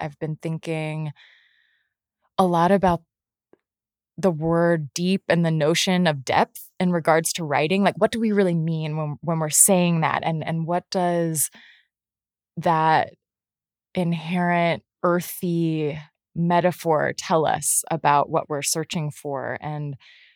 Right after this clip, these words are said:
I was just reading Hélène Cixous's Three Steps on the Ladder of Writing. It talks a lot about, like, descending and going downward as a way to get towards a kind of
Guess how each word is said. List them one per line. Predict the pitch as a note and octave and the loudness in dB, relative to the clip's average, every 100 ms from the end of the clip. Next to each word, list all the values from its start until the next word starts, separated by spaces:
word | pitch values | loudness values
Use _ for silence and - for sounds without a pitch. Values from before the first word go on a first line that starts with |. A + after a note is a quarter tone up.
| _ | _
I | - | -6
was | D#3 | -6
just | D3 D#3+ C#3+ | -6 -10 -8
reading | D#3 D#3 D#3+ D#3 D3+ D3 - _ C#3+ | -6 -4 -2 -4 -6 -8 -12 _ -10
Hélène | D#3+ D#3+ D#3+ D#3 | -6 -4 -2 -2
Cixous's | - - E3 D3 - E3 D#3 D#3 D#3 D3+ C#3+ - - _ _ _ _ _ - - | -2 -4 -6 -4 -4 -4 -4 -4 -4 -4 -4 -4 -4 _ _ _ _ _ -20 -14
Three | E3 D#3+ D#3+ E3 D#3+ D#3+ D#3+ D#3 D3+ | -8 -4 -2 -2 -4 -4 -6 -6 -6
Steps | - - D#3+ - - | -4 -2 -2 -4 -6
on | D#3+ | -4
the | D3 | -4
Ladder | D3 D3 D3+ D#3 D3+ | -2 -2 -2 -2 -2
of | C#3+ D3 - | -4 -6 -8
Writing. | C#3+ C#3+ D#3+ F#3+ G3+ G#3 G#3 | -2 0 0 0 2 2 0
It | D#3+ | -2
talks | D#3+ - - | -8 -6 -4
a | C#3+ | -2
lot | C#3+ C#3 | -2 -2
about, | C3+ - - | -4 -4 -4
like, | - - | -10 -8
descending | D3 D3+ - D#3+ D3+ D3+ D3 - | -2 0 2 2 -2 -2 -4 -6
and | - D#3 | -10 -10
going | C#3+ D3 C#3 - | -10 -10 -10 0
downward | D3+ D#3 D3+ D#3 D3+ C#3+ C3+ D3+ D3 - - - | 2 2 0 -2 -4 -4 -6 -8 -12 -20 -20 -10
as | D3 D3 | -6 -4
a | |
way | C#3+ D3 C#3 C#3+ | -2 -2 -2 -4
to | - D3 - | -6 -6 -4
get | F3 - | -4 -4
towards | - D3 C#3 | -2 -4 -2
a | C3+ | -4
kind | - C#3+ C3 | -4 -6 -6
of | C3+ | -8